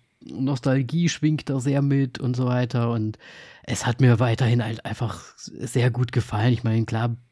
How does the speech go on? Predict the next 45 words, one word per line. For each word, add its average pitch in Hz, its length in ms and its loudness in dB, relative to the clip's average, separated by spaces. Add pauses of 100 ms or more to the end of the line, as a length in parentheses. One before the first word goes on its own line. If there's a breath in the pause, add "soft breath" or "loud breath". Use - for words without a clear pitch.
(100)
sehr 139 240 0
viele 135 320 2
Themen 123 320 2
oder 110 200 2
ganz 120 340 -2
oft - 280 -6
ist 120 120 0
es 117 120 0
mal 117 140 2
so, 110 160 2
dass 107 180 -2
halt 110 200 -2
Episoden 117 640 0
oder 104 260 -2 (420 loud breath)
Aussagen 143 600 4
in 165 200 4
den 151 120 6
Episoden 120 500 -2
halt 107 140 -2
wirklich 110 240 -4
so 120 60 -2
ein 110 60 0
bisschen 110 180 -2
aus 104 100 -8
der 107 140 -6
Zeit 120 240 -4
gefallen 110 360 -4
sind, 113 220 -4 (460 soft breath)
aber 113 280 -2
das 107 160 -6
ist - 200 -12
halt 117 120 -4
auch 98 100 -8
einfach 101 280 -14
so. 107 240 -12 (800)
Die 117 100 -2
Serie 104 380 -4
ist - 180 -12
ja 117 80 -8
auch - 140 -10
schon 101 200 -4
eine 98 120 -6
Weile 98 280 -10
alt. 113 300 -12 (1300 soft breath)
Ja. 101 280 -2